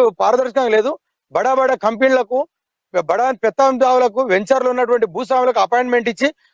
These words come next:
వాళ్ళతో దోబూచినట్టు ఆడుతా ఉన్నది స్టేట్ గవర్నమెంట్.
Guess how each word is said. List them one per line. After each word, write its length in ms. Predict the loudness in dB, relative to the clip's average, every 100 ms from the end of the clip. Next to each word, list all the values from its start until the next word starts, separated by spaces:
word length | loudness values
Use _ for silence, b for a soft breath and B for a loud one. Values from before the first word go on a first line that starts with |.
| _
వాళ్ళతో 340 | -2 0 0 2 2 0 -2 _ -4
దోబూచినట్టు 520 | 0 0 2 2 4
ఆడుతా 260 | 2 2 2
ఉన్నది 300 | 2 2 0 0 _ _ -14
స్టేట్ 300 | -4 -2 0
గవర్నమెంట్. 420 | 0 0 -2 -4